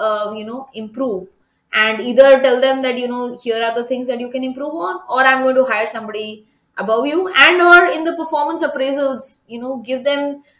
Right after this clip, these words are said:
um, the factual appraisal and say that, you know, your performance is not to the par, and so your perf-, appraisal is not going to be great either.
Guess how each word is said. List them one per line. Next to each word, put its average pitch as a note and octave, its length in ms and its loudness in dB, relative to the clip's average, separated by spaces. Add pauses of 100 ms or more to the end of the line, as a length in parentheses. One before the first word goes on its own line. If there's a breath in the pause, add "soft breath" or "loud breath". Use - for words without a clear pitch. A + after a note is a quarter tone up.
(180 soft breath)
um, A3 640 0
the A#3 140 -4
factual A#3+ 460 -2
appraisal A#3+ 540 -4 (100)
and G3 220 -14
say A#3 180 -2
that, G#3+ 220 -4
you G#3 60 -10
know, G#3 80 -10
your G#3 100 -12
performance G#3+ 500 -8
is A3+ 120 -8
not G3 220 -8
to G#3 60 -14
the G#3+ 120 -10
par, - 380 -8 (120)
and G3+ 140 -18
so A#3 100 -8
your G#3+ 120 -6
perf-, G#3+ 140 -20 (240)
appraisal G#3 460 -6
is G#3 140 -6
not G3 200 -8
going F#3+ 160 -8
to F3+ 80 -12
be F#3 200 -10
great E3+ 380 -12
either. - 260 -20